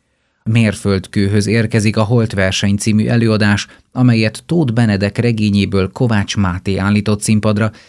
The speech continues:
ezt huszonötödik alkalommal láthatja a közönség. Február elején kerül sor Alföldi Róbert főszereplésével az Isteni Végjáték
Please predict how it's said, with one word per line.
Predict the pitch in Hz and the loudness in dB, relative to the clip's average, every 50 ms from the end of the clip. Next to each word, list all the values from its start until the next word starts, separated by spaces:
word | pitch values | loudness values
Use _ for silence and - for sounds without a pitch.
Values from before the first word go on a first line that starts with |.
| _ _ | _ _
ezt | - 131 123 127 | -4 -2 -2 -2
huszonötödik | - - - - - 151 143 143 123 127 98 87 90 87 - | -6 -12 -10 -6 -4 -2 0 0 -2 -2 -2 -4 -4 -4 -2
alkalommal | 87 90 95 - 98 90 90 87 92 90 90 | -4 -2 -2 -2 -2 -2 0 0 0 0 0
láthatja | 90 90 95 - 104 101 - - 101 | -2 -2 -2 -2 -4 -4 -2 -2 -4
a | 98 | -2
közönség. | - - 104 95 104 101 95 98 - 107 98 92 - - _ _ _ _ _ _ _ _ _ _ | 0 -2 -2 0 0 0 0 0 0 -2 -2 -2 -6 -12 _ _ _ _ _ _ _ _ _ _
Február | - - 139 135 127 127 123 120 120 | -2 0 2 4 4 4 4 4 4
elején | 123 139 131 120 117 117 113 110 | 2 2 2 2 4 4 2 2
kerül | 110 - 120 113 110 | 2 2 0 0 0
sor | 104 - 107 104 | 0 0 0 0
Alföldi | 107 117 113 - - 113 107 107 110 | 0 0 -2 0 0 0 0 2 2
Róbert | 110 113 107 107 104 101 - | 0 2 2 0 0 -2 -2
főszereplésével | - 123 120 113 - 113 113 110 101 110 104 104 - - 113 113 120 113 | 0 0 0 0 0 0 -2 0 0 0 0 0 0 0 0 0 0 0
az | 110 110 | 0 0
Isteni | 143 160 139 - - 113 110 107 | -2 -2 -2 -2 0 2 2 2
Végjáték | 104 117 123 123 117 107 113 107 104 104 101 - 101 95 92 90 - - | 2 0 0 -2 0 0 0 0 0 0 0 -2 -2 -2 -2 -4 -10 -18